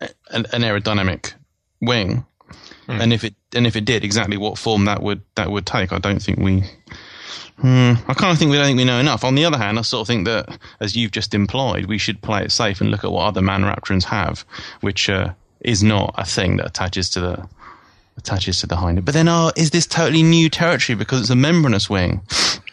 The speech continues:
Speaker 1: But then, no, is it not such a big deal because there are membranous wings, there, there are membranes already in other Maniraptorans? Um,
Speaker 2: But I think it is a big deal because,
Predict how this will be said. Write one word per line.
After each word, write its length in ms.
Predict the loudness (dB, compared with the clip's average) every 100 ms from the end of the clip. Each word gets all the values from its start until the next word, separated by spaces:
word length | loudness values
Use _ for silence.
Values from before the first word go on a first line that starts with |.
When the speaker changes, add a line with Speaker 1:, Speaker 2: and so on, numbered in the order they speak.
| -20 -20 -12 -2
Speaker 1:
But 120 | 2
then, 220 | 4 4 2
no, 120 | 2
is 120 | 4 4
it 100 | 4
not 200 | 2 0
such 160 | -2
a 20 |
big 160 | -2 -2
deal 180 | 0 -2
because 300 | 0 0 2
there 140 | 2
are 60 | 4
membranous 520 | 4 4 2 2 0
wings, 340 | -2 0 0 0
there, 180 | 0
there 260 | 0 0 0
are 40 |
membranes 520 | 4 4 2 2 2 2
already 380 | 0 0 2
in 280 | 2 4 2 0 -10 -12 -8
other 160 | -2 2
Maniraptorans? 760 | 4 4 2 0 0 0 0 -4 -14 -18 -12 -8
Um, 640 | -4 -2 2 2 2 0 -4 _ -6
Speaker 2:
But 120 | 0
I 120 | 2
think 180 | 2 2
it 100 | 0
is 160 | 0 -2
a 60 |
big 240 | -2 -4 -4
deal 180 | -6 -6
because, 400 | -6 -4 -6